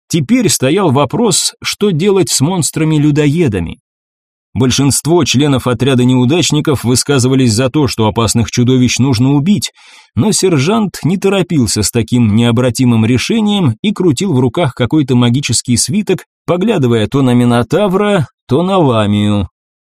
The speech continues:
А потом отвёл охотницу Шерха в сторону и о чём-то долго шептался с длинноухой девушкой, успокаивающей на руках снова расплакавшуюся Надежду.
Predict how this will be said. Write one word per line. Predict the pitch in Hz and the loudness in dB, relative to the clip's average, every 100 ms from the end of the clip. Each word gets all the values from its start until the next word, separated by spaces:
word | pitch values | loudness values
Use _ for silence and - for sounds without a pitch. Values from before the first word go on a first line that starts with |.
| - | -6
А | - | -4
потом | - 156 226 277 240 110 | 0 0 0 2 2 2
отвёл | - 110 147 269 170 | -2 -4 -2 0 0
охотницу | 113 175 - 135 131 | 0 -2 0 0 0
Шерха | 131 139 123 - 120 | 0 0 0 -2 -4
в | - | -4
сторону | - 254 254 233 226 | -2 0 2 2 2
и | 107 | 2
о | 110 | 0
чём-то | - 226 185 165 | 0 -2 -2 0
долго | 127 202 151 | 0 0 0
шептался | - 120 - 208 135 110 | -2 -4 -2 -2 0 -2
с | 98 | -4
длинноухой | 113 123 120 123 110 117 | 0 2 2 2 2 0
девушкой, | 107 202 220 - - 196 - | 0 0 -2 -2 -2 -2 -2
успокаивающей | 156 - 160 127 156 123 113 117 110 - 117 | -4 -2 -2 -2 0 2 2 2 2 2 2
на | 117 | 2
руках | 123 117 170 160 - | 2 0 0 -2 -4
снова | - 143 135 127 | -2 0 0 0
расплакавшуюся | 92 - 135 120 120 - 123 113 117 | -2 -2 -2 -2 -4 -2 0 0 0
Надежду. | 131 135 170 87 87 | 0 0 0 -2 -6